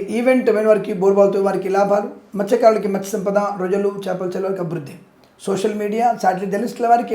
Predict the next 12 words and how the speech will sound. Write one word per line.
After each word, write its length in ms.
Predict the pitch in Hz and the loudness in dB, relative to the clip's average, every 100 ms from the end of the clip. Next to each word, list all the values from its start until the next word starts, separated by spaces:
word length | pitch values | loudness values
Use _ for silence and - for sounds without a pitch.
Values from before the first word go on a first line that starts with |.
| 196 | -2
లాభాలు 280 | 190 185 180 | 0 -2 -4
పొందుకోవచ్చు. 480 | 185 180 185 180 180 180 - _ 214 | -6 -6 -6 -6 -6 -8 -14 _ 0
ఎల్ఐసి, 380 | 247 247 233 233 202 | 2 2 0 -4 -2
మెడికల్, 340 | 202 208 208 202 | 0 0 0 -2
గృహ 100 | 175 | -2
నిర్మాణ 240 | 180 196 185 | -2 -2 -2
ఏజెంట్లకి 380 | 175 180 170 - - 175 170 | -4 -4 -6 -10 -10 -2 0
లాభవంతమైన 580 | 170 165 160 160 165 156 | 0 0 -8 -10 -12 -4
స్థితి. 220 | 220 254 - - _ - | -2 -2 -6 -14 _ -4
ఫార్మా, 280 | 175 180 170 170 | -2 0 -2 -2
సిమెంటు, 400 | 233 247 226 240 202 | -2 -2 -2 -2 0
ఐరన్, 260 | 208 202 208 | 0 0 -2